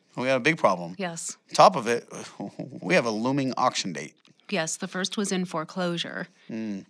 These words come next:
Speaker 2: and, uh, there, there was actually a, an auction date set. So I had a, we had a very short timeline. This is where it became an emergency because there was an auction date set.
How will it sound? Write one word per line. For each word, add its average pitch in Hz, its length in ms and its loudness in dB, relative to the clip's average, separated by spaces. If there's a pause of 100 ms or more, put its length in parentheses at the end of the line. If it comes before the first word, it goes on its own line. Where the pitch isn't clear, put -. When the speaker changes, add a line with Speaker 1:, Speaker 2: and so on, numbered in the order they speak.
Speaker 2:
and, 165 680 -4
uh, 185 180 -4
there, 185 200 -2
there 190 160 -2
was 180 140 -2
actually 175 580 -2
a, 170 300 -8
an 165 120 -8
auction 170 300 -2
date 151 240 -6
set. - 440 -6 (340)
So 147 240 -4
I 156 160 -2
had 151 240 -6
a, 131 260 -12 (220)
we 180 100 -8
had 160 80 -4
a 147 40 -8
very 160 200 -6
short - 460 0
timeline. 143 480 -6
This 147 160 -2
is - 120 -4
where 156 120 -6
it - 40 -10
became 156 300 -8
an 139 80 -6
emergency 139 600 -6
because 143 220 -12
there 147 120 -8
was 135 120 -10
an 139 100 -8
auction 139 280 -6
date 127 220 -12
set. - 320 -12